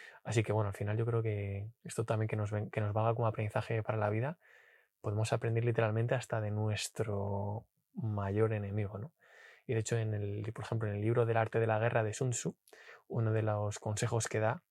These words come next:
a sus estrategas, a sus ejércitos, a las personas que pudieran beber de, de él, es: "Mantente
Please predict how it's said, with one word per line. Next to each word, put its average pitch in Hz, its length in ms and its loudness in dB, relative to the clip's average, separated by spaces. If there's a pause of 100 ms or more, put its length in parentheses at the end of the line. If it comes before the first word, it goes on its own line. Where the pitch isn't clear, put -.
a 120 160 -4
sus 107 140 -4
estrategas, 117 440 2
a - 20 -2
sus 104 160 -4
ejércitos, 113 460 2
a 107 40 -2
las 104 160 -2
personas 113 360 -2
que - 120 -4
pudieran 110 460 2
beber 107 300 2
de, 104 340 -2
de 107 160 2
él, 143 180 0 (360)
es: 113 340 -2 (1300)
"Mantente 127 800 2